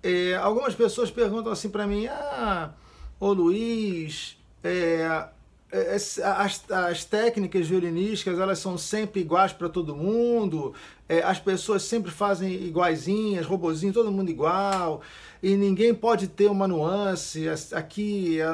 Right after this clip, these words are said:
uma nuance ali e tal." Bom, eu vou responder isso pra vocês. Mas antes, eu vou lembrar que o meu livro, Teoria Musical, Estruturas Rítmicas, Melódicas e Harmônicas, é, está sendo relançado.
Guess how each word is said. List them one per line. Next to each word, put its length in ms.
uma 180
nuance 380
ali 380
e 60
tal." 680
Bom, 340
eu 120
vou 120
responder 480
isso 140
pra 100
vocês. 480
Mas 280
antes, 440
eu 160
vou 80
lembrar 380
que 180
o 40
meu 140
livro, 360
Teoria 760
Musical, 540
Estruturas 600
Rítmicas, 540
Melódicas 540
e 80
Harmônicas, 640
é, 280
está 200
sendo 220
relançado. 840